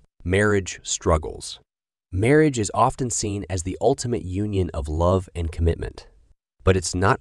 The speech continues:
always a smooth road. Challenges can arise, trust may be tested,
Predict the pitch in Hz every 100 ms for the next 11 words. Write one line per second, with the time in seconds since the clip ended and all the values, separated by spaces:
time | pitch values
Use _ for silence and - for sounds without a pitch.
0 | - 95 92 87 85 78 - 80 76 73
1 | - - - - _ _ _ _ _ _
2 | _ _ _ _ - - 110 120 139 139
3 | 131 - 87 85 78 76 - - - -
4 | _ _ - - 123 120 - 92 95 110
5 | 113 - 85 80 - -